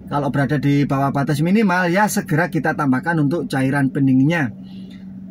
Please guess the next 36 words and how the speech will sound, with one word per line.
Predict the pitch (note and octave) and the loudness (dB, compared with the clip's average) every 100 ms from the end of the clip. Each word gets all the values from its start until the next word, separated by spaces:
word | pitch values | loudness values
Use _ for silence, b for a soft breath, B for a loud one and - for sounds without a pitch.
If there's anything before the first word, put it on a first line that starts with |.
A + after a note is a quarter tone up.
| - | -12
Untuk | - A#3 A#3 A#3+ | 0 2 4 2
cairan | A#3+ B3 | 2 4
pendingin | A#3+ G3+ G#3 | 4 6 6
ini | B3+ C4 | 4 4
ada | G#3 | 4
beberapa | F#3+ E3 F3 F3+ | 2 2 0 0
orang | G3+ A#3 | 2 2
yang | F#3+ | 4
menggunakan | D#3+ D#3 E3+ G3+ - | 4 2 2 -2 0
air | F3 E3+ | -2 0
biasa | D3+ C3+ C3+ G3+ | 0 0 0 0
dan | E3+ D3 | 0 0
ada | C#3 D3 | 0 0
yang | D3 | 2
menggunakan | C3+ B2+ A#2+ D3 D#3+ | 2 2 0 -2 -2
coolant. | C3+ C#3 E3+ E3 B2 A2+ | -2 0 2 2 0 0
Namun | B2+ C3+ F3 G3+ F3+ | 0 2 2 2 2
saran | D3 C#3+ D3 | 0 0 0
saya | C#3 D3+ G3 | 0 0 -2
kita | F3 D3+ D3 | -2 -2 -2
usahakan | C3+ C3+ C#3 F#3 | 0 -2 -4 -2
untuk | G#3+ G3 G3+ | -2 0 2
menggunakan | F#3 E3 E3 E3 F3+ - | 2 2 0 -2 -4 -4
air | - C#3+ D3 D#3+ A#2+ | -2 0 0 0 0
coolant. | D#3 F3 F3 A2 - - - B B B B B B B - - - - - | 0 2 2 0 -4 -16 -16 B B B B B B B -14 -16 -16 -14 -4
Lalu | F3+ B3+ D4 C#4+ | 2 4 4 4
untuk | C4 A3+ B3+ G3+ | 4 4 2 2
tips | C4 A3 A3 | -2 -2 0
yang | A#3 A3 | 0 0
keempat | G#3 G3+ A#3 A3+ A3 | 0 0 0 0 0
adalah | F3+ F3 G#3+ A3 G#3 | 2 4 4 4 2
periksa | F#3+ F#3+ - G#3+ G#3+ G3 | -2 -4 -4 2 2 2
kondisi | F3+ E3 F3+ G#3+ | 0 0 0 0
dari | D#3 D3+ | 0 0
minyak | F3 E3+ E3+ F3 D3+ | 0 0 0 0 0
remnya. | F3 F3+ G3+ F#3 B2+ | 0 2 4 2 0